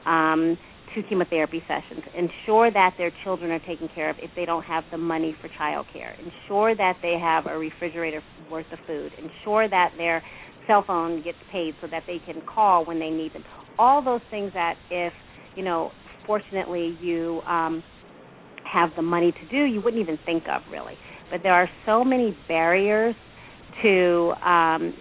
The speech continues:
getting successfully treated. Our patient navigator will ensure that those barriers are broken down one by one. Um, so that's one thing. And the other thing that we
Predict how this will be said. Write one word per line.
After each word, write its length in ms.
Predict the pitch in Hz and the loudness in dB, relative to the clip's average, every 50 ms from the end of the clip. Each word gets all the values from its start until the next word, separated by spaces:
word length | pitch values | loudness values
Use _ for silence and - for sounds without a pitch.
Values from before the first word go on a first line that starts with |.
| - - - - - - - - - 175 180 | -20 -20 -20 -20 -20 -20 -20 -18 -18 -10 -2
getting 220 | 196 196 190 185 180 180 | 0 2 2 2 2 0
successfully 520 | - 165 - - 185 175 - - 185 180 165 - - | -4 -12 -6 -6 -6 -6 -4 -6 -4 -4 -6 -6 -4
treated. 360 | 202 190 196 214 226 233 220 180 - | -4 -2 0 0 0 0 0 -2 -2
Our 120 | 170 180 175 | -2 -2 -2
patient 380 | - 196 190 175 - 185 160 | -2 -4 -6 -6 -6 -6 -2
navigator 680 | 170 165 165 165 170 196 190 208 214 226 226 233 233 226 | 0 0 0 0 0 -2 -2 0 0 2 2 4 2 2
will 220 | 202 165 175 175 - | 0 0 -4 -4 -2
ensure 600 | 175 165 165 - - - - 180 180 180 180 170 | -2 -6 -6 -8 -8 -6 -2 0 2 2 2 2
that 380 | - 170 165 165 160 165 160 - - - - - - - | 2 0 2 4 2 2 0 -2 -8 -20 -20 -18 -8 -2
those 160 | - 180 170 - | 0 0 0 2
barriers 320 | - 175 165 165 170 170 156 170 | 0 0 2 4 2 2 0 -2
are 80 | 165 | -6
broken 320 | 151 170 170 160 - 170 165 | -4 -4 -6 -4 -4 -4 -2
down 240 | 165 160 156 156 | 0 0 0 0
one 220 | 151 160 160 156 156 151 | 0 -2 -2 -2 -2 -2
by 180 | 156 156 151 | -2 -2 -2
one. 400 | 151 147 156 156 151 143 139 165 - - - - - - - - - | -2 -4 -6 -6 -6 -8 -10 -14 -18 -18 -20 -20 -20 -20 -20 -10 -4
Um, 500 | 160 165 165 165 160 156 160 160 156 170 - - - - - - - - - - | -2 0 2 2 2 2 2 0 -2 -4 -8 -14 -20 -20 -20 -20 -20 -20 -10 -2
so 60 | - 208 | 0 4
that's 220 | 208 208 202 - - - | 4 4 4 4 0 -6
one 200 | 180 180 180 175 | -6 -6 -6 -6
thing. 180 | 170 170 165 175 | -6 -8 -6 -6
And 80 | 180 190 | -4 -4
the 120 | 196 214 | -2 0
other 220 | 220 254 294 359 349 - | 0 0 -2 -2 -6 -6
thing 200 | 240 208 202 185 | -4 -4 -4 -2
that 260 | 180 170 160 156 - - 170 | 0 0 0 0 -2 -6 -8
we 160 | 185 208 214 | -10 -10 -10